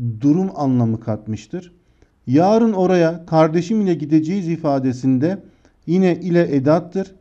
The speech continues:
Kiminle gideceklermiş? Kardeşiyle birlikte. İle sözcüğü bu sefer cümleye ne anlamı katıyor arkadaşlar? Birliktelik anlamı katıyor.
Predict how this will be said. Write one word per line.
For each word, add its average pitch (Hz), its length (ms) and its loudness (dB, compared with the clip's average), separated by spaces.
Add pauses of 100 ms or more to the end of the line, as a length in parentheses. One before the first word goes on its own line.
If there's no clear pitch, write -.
(320)
Kiminle 202 500 2
gideceklermiş? 143 1000 0 (260)
Kardeşiyle 143 800 -2
birlikte. 196 580 -4 (340)
İle 202 220 -2
sözcüğü 143 540 0
bu 175 60 -8
sefer 127 500 -4
cümleye 143 480 4
ne 170 80 2
anlamı 151 400 2
katıyor 127 320 -2
arkadaşlar? 120 680 -4 (360)
Birliktelik 131 840 0
anlamı 120 420 0
katıyor. 135 500 -6